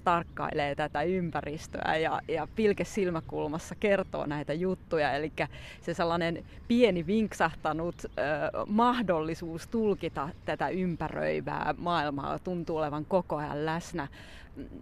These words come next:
Mistä sellainen vinon näkökulman, ö, etsiminen, mistä se sulla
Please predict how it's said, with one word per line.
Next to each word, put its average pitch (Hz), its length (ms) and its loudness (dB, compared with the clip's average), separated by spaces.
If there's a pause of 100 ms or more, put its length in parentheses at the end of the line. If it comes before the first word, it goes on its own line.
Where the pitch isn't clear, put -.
(300)
Mistä 262 520 0
sellainen 170 580 0 (960)
vinon 196 420 4
näkökulman, 147 840 0 (340)
ö, - 40 -8 (520)
etsiminen, 160 680 -2 (180)
mistä 254 340 0
se 165 120 -8
sulla 175 280 -2